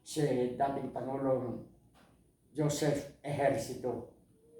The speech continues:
si Presidente Erap sa mga tao. Ah, isang araw, pinatawag ni Erap ang kanyang executive secretary. At ang sabi niya, "Mister Secretary,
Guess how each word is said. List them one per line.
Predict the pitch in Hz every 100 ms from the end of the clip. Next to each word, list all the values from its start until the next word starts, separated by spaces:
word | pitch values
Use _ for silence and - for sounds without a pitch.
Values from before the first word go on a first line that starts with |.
| -
si | - 143
Presidente | 143 139 - 120 127 - -
Erap | 147 156 - - - - - _ -
sa | 117 117 120 117
mga | 123 131 120 117
tao. | 117 117 113 113 - - _ _ _ _ _ _ _ _ _ _ _ _ _ _
Ah, | 143 143 143
isang | - - -
araw, | 135 160 165 - -
pinatawag | 165 160 165 156 156
ni | 151 147 143 139 139 -
Erap | 180 156 151
ang | - -
kanyang | 135 139 135 -
executive | - 151 - 135 135 135
secretary. | 139 127 127 127 123 123 117 - - _ _ _ _ -
At | 127
ang | 160
sabi | 156 175 147 143
niya, | 127 123 - - _ - _ - _ _ -
"Mister | 170 - 160
Secretary, | 170 185 156 151 165 160 175 151